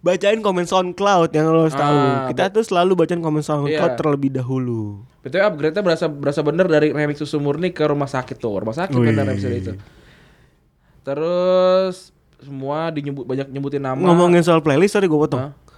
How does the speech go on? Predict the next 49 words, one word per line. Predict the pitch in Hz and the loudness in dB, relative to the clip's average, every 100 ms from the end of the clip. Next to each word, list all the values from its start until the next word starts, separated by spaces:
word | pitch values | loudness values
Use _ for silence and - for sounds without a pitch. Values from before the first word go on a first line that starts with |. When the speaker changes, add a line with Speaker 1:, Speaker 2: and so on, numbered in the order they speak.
| _ _ _ _ _ | _ _ _ _ _
Speaker 1:
Kem-, | 170 170 | -10 -4
kayaknya | 170 220 262 | -2 -2 -2
kan | 285 | -6
mayoritas | 262 208 185 180 180 - _ _ - | -6 -2 -2 -2 -4 -8 _ _ -8
orang | 165 175 | -6 -2
yang | 175 | -2
denger | 165 165 | -2 -2
Retropus | 165 170 240 | -4 -6 -6
tuh | - - | -4 0
udah | 156 | 4
mulai | 151 151 | 4 4
follow | 156 156 147 | 0 2 2
lu | 139 | 2
di | 135 | 0
Instagram | 135 180 180 123 113 | -4 -6 -4 -6 -10
ya? | _ _ _ _ _ _ _ | _ _ _ _ _ _ _
Speaker 2:
Enggak | 131 131 127 | -8 -4 -2
tahu | 139 156 | -2 -4
sih. | 123 123 | -6 -4
Speaker 1:
Yang | 147 | -2
kemarin | 160 165 175 180 | 0 0 0 0
lu | 175 175 170 170 | 0 0 0 -2
bikin | 160 165 175 175 170 170 170 160 | -2 -2 0 0 0 -2 -2 -4
ini? | - 190 - | -6 -6 -2
Speaker 2:
Oh | 208 220 | 0 0
iya, | 190 143 | 0 -2
iya. | 123 | -2
Oh | 117 196 202 | -2 0 2
iya, | 196 | 0
iya, | 160 139 | 0 0
iya, | 127 117 | -2 -4
Speaker 1:
Itu | 110 117 | -6 -4
Speaker 2:
iya. | |
Speaker 1:
mostly | 240 185 294 | -4 -4 -8
kayaknya | 196 202 277 247 - _ _ | -6 -8 -8 -10 -14 _ _
Speaker 2:
Dari, | 139 139 - | -6 -6 -6
dari | 147 143 | -4 -2
Retropus. | 139 135 143 | -2 -2 0
Speaker 1:
temen-temen | 226 226 226 | 0 2 2
lu | 277 | 0
atau | 247 220 190 190 | 0 0 0 0
mostly | 180 180 202 202 202 196 | -2 -4 -4 -4 -4 -6
kayak | 175 160 160 156 | -8 -6 -6 -4
temen-temen | 160 160 170 | -4 -2 -2
dari | 170 | 0
Speaker 2:
Setengah-setengah | 165 165 | 0 0
sih, | 156 135 | -2 -6
Speaker 1:
Retropus? | 123 | -8
Speaker 2:
setengah-setengah. | 131 135 135 135 | -12 -10 -10 -10